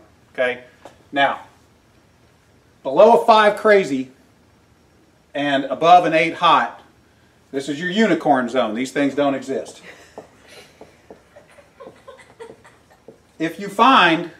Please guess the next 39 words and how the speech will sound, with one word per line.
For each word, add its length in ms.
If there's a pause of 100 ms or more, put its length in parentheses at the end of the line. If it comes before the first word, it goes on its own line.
(160)
a 80
unicorn, 640 (380)
please 200
capture 460
it 80
safely, 480
keep 220
it 60
alive. 420 (400)
We'd 180
like 240
to 60
study 420
it 260
and 140
maybe 240
look 240
at 160
how 140
to 40
replicate 600
that, 180 (300)
okay? 320 (1120)
So 160
I 80
was 120
explaining 460
this 180
to 120
a 60
guy 260
one 180
time, 340
and 80
he 120
said, 260
"Wait 220
a 40
minute. 220